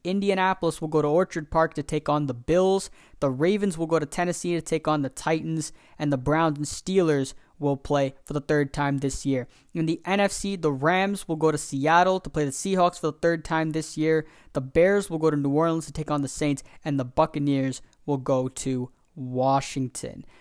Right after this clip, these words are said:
So we'll start off by previewing the first game on Saturday at one oh five Eastern Time on C B S. It will be the Colts at the Bills. This is the first meeting this season that they will face. And a nice headline here, Frank Reich,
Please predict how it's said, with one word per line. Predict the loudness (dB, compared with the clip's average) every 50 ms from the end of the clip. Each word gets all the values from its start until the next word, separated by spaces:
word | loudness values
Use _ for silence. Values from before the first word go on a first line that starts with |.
| _ _
So | -10 -8
we'll | -6 -4
start | -4 0 2 4 4 6 6 6
off | 6 6 4 4
by | 0 0
previewing | 0 -2 -2 -2 -2 0 0 -2 -2 0 0
the | -2 -2
first | 0 0 0 2 2 0 -2 -2 -2
game | -2 0 0 -2 -2 0
on | 0 0 0 0
Saturday | -2 -4 -4 -4 -2 0 2 2 2 0 0 0 0 0 2 2 2 2 0 -2 -4 -8 -14 -12 -2 0
at | 2 2 2
one | 4 4 4 4 4
oh | 2 0
five | -2 -2 0 2 4 4 4 2 0
Eastern | -2 -4 -4 -2 -2 -2 -4 -2
Time | 0 2 2 2 2 2
on | 0 -2
C | -2 -2 -2 -2 0
B | 2 2 2
S. | 2 0 0 -2
It | -4 -2
will | -2 -2 -2
be | 0 0 -2 0
the | -2 -4 -6
Colts | -8 _ -8 -2 0 2 2 2 0 -2 -8 -8 _
at | -2 -2 -2 0 -2
the | -4
Bills. | -4 -4 -2 0 2 4 4 4 4 2 0 -4 -10 -16 -20 -20 -20 _ _
This | -6 -6 -4 -2
is | -4
the | -4 -4
first | -2 0 2 4 4 2 0 -2
meeting | -2 0 0 0 0 0 0 0
this | 0 -2 -2
season | -2 -4 -2 -2 -2 -2
that | -2 0
they | 0 0 0
will | 0 -2
face. | -4 0 0 0 0 0 -4 -10 -16 -20 -20 _ _
And | -2 0 0
a | 0 0 -4 -8 -8
nice | -6 0 2 2 2 2 2
headline | 2 2 2 4 2 2 2 2 0
here, | 0 0 0 -2 -4 -8 _ -20
Frank | -20 -18 -12 -2 2 2 2 4 2 0 -2 -4
Reich, | -4 0 2 2 4 2 2 -2